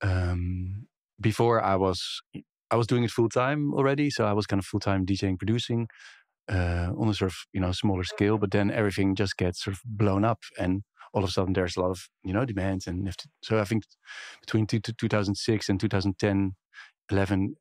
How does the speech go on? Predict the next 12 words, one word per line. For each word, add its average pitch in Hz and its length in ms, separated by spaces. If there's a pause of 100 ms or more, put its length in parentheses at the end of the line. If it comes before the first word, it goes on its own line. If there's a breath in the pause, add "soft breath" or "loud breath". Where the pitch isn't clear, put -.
like, 101 220
my 98 140
life 98 220
was 92 120
really 101 220
for, - 500
um, 90 560 (320)
based 98 320
around 98 220
touring. 151 300 (260)
So 101 160
I've 95 180